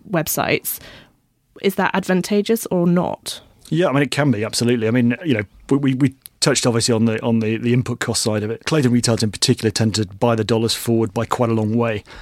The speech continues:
Speaker 2: as the collections are put together. So we, we know most of the general merchandise guys are, are covered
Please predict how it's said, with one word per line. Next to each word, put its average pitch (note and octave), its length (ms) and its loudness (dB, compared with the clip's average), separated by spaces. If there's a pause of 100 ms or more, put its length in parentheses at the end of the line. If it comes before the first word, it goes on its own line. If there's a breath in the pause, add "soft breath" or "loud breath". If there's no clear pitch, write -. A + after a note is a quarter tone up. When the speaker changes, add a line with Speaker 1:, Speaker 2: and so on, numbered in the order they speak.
(280 loud breath)
Speaker 2:
as A2+ 180 -2
the G#2 80 -4
collections A#2 420 0
are - 60 -12
put A#2+ 160 -4
together. A2 340 -2
So G#2+ 220 -2
we, A2+ 160 -2
we B2 140 -4
know G#2+ 100 -2
most A#2 400 2
of A2+ 60 -2
the - 40 -2
general A2 200 2
merchandise G#2+ 640 -4
guys A2 360 -2
are, A2+ 160 -2
are A2+ 120 -2
covered G#2+ 380 -2